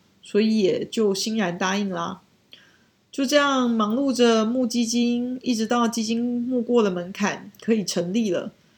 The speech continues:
公司也可以继续经营下去，因为第一支基金如果没募过，公司就不要想继续经营下去啦。那因为暂时还没有第二支基金可以募集，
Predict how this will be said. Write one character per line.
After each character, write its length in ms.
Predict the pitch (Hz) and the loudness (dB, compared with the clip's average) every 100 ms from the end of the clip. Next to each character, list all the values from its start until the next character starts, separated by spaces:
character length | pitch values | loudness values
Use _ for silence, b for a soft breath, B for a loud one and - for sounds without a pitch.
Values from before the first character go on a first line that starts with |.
| b _ | b _
公 200 | 247 254 | -2 -2
司 220 | 247 262 | -2 4
也 140 | 226 180 | 4 4
可 160 | 226 | 2
以 80 | 208 | 2
继 180 | - 226 | 0 0
续 160 | 226 | -2
经 220 | 196 214 208 | -2 -2 -2
营 140 | 180 | -4
下 220 | 196 190 | -2 -2
去， 360 | 175 - 175 - | -4 -4 -6 -4
因 100 | 208 | -2
为 80 | 208 | 0
第 160 | 214 | 0
一 60 | 208 | -2
支 160 | 208 196 | -2 -4
基 140 | 208 | -2
金 100 | 202 | -2
如 100 | 202 | 0
果 120 | 185 | 0
没 180 | 165 170 | 0 -4
募 180 | 185 208 | -2 -4
过， 200 | 208 190 | 0 0
公 200 | 190 190 | 0 -4
司 200 | - 185 | -6 -2
就 120 | 202 | -2
不 120 | 196 | 0
要 440 | 175 190 180 180 175 B B B | 0 0 0 -2 -4 B B B
想 320 | - 180 170 | -6 -6 -4
继 140 | 220 | -2
续 140 | 208 220 | 0 0
经 200 | - 190 | 0 -6
营 140 | 175 | -6
下 180 | 180 185 | -2 -2
去 220 | 175 190 | -2 -2
啦。 280 | 170 - 202 _ B B B B B | -2 -4 -10 _ B B B B B
那 160 | - 294 | -4 -2
因 160 | 294 311 | -2 2
为 220 | 294 269 | 2 4
暂 280 | 320 302 262 | 4 4 4
时 360 | 254 196 202 | 2 4 2
还 160 | 208 220 | 4 2
没 80 | 240 | 2
有 120 | 208 | 2
第 220 | 196 233 | 2 4
二 160 | 220 220 | 4 2
支 220 | 214 208 | -2 -6
基 160 | 214 | -6
金 200 | 202 208 | -6 -6
可 140 | 208 208 | -2 -2
以 100 | 175 | -2
募 240 | 196 240 | -2 -4
集， 360 | 180 - - | -4 -6 -8